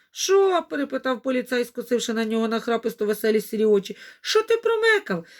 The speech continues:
«Не руш, дитини, кажу», — хрипко вимовив Швець. «А ну, устань», — випростався поліцай. Два інші теж похмуро дивилися на Шевця. «Устань, кому сказано?» «Немає на що стать», — усміхнувся Швець. Він не дивився на поліцая, він дивився кудись повз його коліна.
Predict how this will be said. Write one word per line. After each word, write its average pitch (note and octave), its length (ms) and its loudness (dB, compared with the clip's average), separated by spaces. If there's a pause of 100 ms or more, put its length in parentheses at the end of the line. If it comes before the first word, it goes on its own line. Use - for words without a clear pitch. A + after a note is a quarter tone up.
(200)
«Не B3+ 180 -2
руш, D4+ 200 0
дитини, D4+ 460 0
кажу», — F3 400 -2
хрипко C4+ 340 -2
вимовив G3 420 -2
Швець. F3 360 -2
«А D4+ 180 4
ну, E4+ 180 -2
устань», — D4 480 0 (280)
випростався B3+ 600 -2
поліцай. A#3 600 0 (260)
Два G3 180 0
інші C#4 300 0
теж A#3 260 -2
похмуро A#3 460 0
дивилися A3 460 0
на G#3 100 -4
Шевця. G3 420 -2
«Устань, C4 500 0
кому C4+ 240 -2
сказано?» F#3+ 600 -2 (380)
«Немає D4 400 0
на C#4 140 0
що C4+ 200 -2
стать», — F#3 480 -4
усміхнувся G#3 640 -6
Швець. F3 420 -4 (320)
Він C#4+ 140 0
не C#4+ 100 4
дивився B3+ 400 -2
на F#3 100 0
поліцая, F3+ 560 -2
він F#3+ 160 0
дивився C#4 400 0
кудись A3+ 320 -6
повз - 340 -6
його G3 200 0
коліна. F3 440 -4